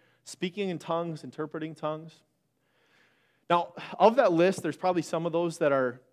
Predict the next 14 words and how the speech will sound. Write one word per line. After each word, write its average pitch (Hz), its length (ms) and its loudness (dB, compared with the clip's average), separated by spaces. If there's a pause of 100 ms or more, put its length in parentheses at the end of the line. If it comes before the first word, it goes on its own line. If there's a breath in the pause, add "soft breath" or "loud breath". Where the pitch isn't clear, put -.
(540)
self-explanatory. 165 1040 -2 (200)
You, 131 160 -14
you 139 120 -10
know 135 120 -4
what 135 100 -8
those 131 180 -2
mean. 143 300 -8 (220)
There's 143 120 -6
maybe 180 240 -2
a 165 60 2
few 160 240 -8
that 160 140 -2
we 139 100 0
should 131 340 -6